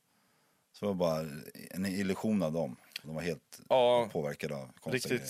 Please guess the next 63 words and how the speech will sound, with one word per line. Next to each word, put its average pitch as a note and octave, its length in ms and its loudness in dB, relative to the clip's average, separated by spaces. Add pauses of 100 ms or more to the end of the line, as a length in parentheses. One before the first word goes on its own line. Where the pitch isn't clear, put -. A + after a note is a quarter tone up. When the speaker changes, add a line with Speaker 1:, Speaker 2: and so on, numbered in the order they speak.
(100)
Speaker 1:
grejer. A#2 160 0
Speaker 2:
knepig G#2 180 -8
situation, F2 580 -8
sådär. A1 320 -4 (400)
Nej, C3+ 240 2
men D#3 140 2
och C3+ 80 2
sen D#3 240 4
så... D3+ 120 2 (1000)
så, - 260 -2
Speaker 1:
Men A2+ 640 8
vad G#2 100 8
Speaker 2:
eh, G2+ 60 0
Speaker 1:
tänker D3+ 300 2
du A2 80 4
på F#2 140 0
när E2+ 80 2
du D#2+ 60 0
hör D#2+ 160 2
alla C#2+ 120 -2
de C2+ 120 -8
här C#2 100 -10
grejerna? C2+ 280 -10 (200)
Som F2+ 180 -4
du F2 60 0
uppenbarligen D#2+ 400 -2
är D#2 40 -2
en D#2 60 -4
stor D2+ 160 -8
lögn. F2 300 -2 (520)
Och - 220 -10
de F2 340 0
bötfäller F2+ 500 0
dig F#2 340 0
och E2 200 -4
de E2 200 -2
hittar E2+ 240 -4
på F#2+ 120 -4
massa F2 240 -2
saker. D2 240 -6
Vad E2+ 180 -6
får F#2 100 -4
du E2+ 60 -2
för F2 140 -6
känsla E2+ 380 -2
där D#2+ 200 0
och F2+ 80 -2
då, - 220 -8
liksom? - 220 -12 (720)
För - 140 -10
det G2 80 -2
är - 20 0
inte F2 180 -2
som F2+ 180 -4
att F2 60 -2
hitta E2 160 -4
på C3+ 200 0
grejer. D2 180 -2
Vad D#2 120 -6
kan E2 120 -6
du D#2 60 -2
göra, D2+ 240 -6
liksom? - 260 -14